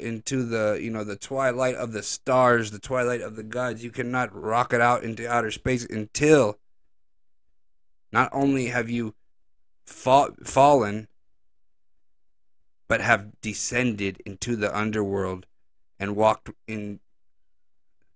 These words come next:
the darkness and walked into the darkest corners and the darkest places and, and,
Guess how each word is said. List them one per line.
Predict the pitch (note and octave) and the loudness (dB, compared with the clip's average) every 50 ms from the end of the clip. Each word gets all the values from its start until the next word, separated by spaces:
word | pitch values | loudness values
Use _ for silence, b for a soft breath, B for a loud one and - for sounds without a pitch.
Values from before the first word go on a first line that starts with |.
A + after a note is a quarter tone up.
| _ _ _ _ _ _ _ _ _ - _ | _ _ _ _ _ _ _ _ _ -6 _
the | G#2 G2+ | -4 -2
darkness | G2+ A2+ G#2+ G#2+ G#2+ G#2+ - G#2 G2+ G2+ - - | 2 2 4 4 4 2 -2 -8 -8 -6 -6 -8
and | - F#2+ G2 | -10 -10 -8
walked | G2 G#2 A2 G#2+ G#2+ - - - - | -4 0 0 0 0 0 -4 -16 -12
into | - - - G#2+ G#2+ G#2 G#2 - - G#2+ G2+ F#2+ F#2+ - _ _ _ _ _ _ _ _ _ _ _ _ _ _ _ _ _ _ _ _ - - _ | -12 -10 -8 -6 -8 -8 -8 -8 -6 -4 -4 -4 -6 -10 _ _ _ _ _ _ _ _ _ _ _ _ _ _ _ _ _ _ _ _ -20 -18 _
the | A#2+ A2 | -8 -8
darkest | G#2 G#2 A2+ A2 A2 - - G#2 - - | -4 0 2 2 2 0 0 -4 -4 -2
corners | - - G#2+ G#2+ G#2 G2+ G2 G2 G#2+ | 0 2 2 2 2 -2 -4 -6 -8
and | G2+ G2+ | -8 -8
the | G2 | -6
darkest | G2+ G#2+ G#2 G#2 G2+ - G#2 - - | -4 -4 -4 -4 -4 -6 -10 -12 -10
places | - - G2 G2 G2 - - F#2+ F#2+ | -4 -2 -2 -2 -2 -4 -8 -10 -10
and, | G2+ G2+ G#2 G2+ F#2+ | -10 -10 -10 -12 -10
and, | D2 G2 G2 G2 G2 | -10 -10 -10 -10 -12